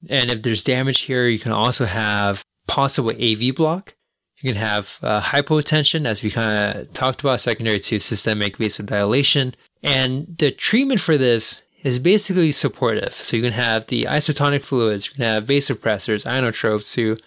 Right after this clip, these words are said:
support the, the patient's hemodynamics. But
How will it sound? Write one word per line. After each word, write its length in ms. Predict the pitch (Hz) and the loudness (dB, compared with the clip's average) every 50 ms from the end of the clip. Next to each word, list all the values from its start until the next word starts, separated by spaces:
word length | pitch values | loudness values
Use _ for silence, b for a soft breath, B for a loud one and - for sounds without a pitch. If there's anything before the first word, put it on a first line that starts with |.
| b b b | b b b
support 580 | - - - 131 107 - - 135 131 127 120 - | -6 -4 -2 -2 -2 -2 0 2 2 2 2 0
the, 300 | 127 117 113 110 110 107 | 0 2 2 2 2 0
the 80 | 120 107 | -2 -4
patient's 640 | - - 120 113 107 - - 117 110 107 104 - - | -2 0 0 2 2 2 2 2 0 0 0 0 0
hemodynamics. 880 | 127 117 113 110 104 107 104 117 135 127 107 95 - - - - - - _ _ _ _ _ - | 0 0 0 0 0 0 0 2 2 0 0 -4 -6 -10 -10 -10 -10 -10 _ _ _ _ _ -2
But 300 | 127 113 110 110 - | 2 2 2 2 0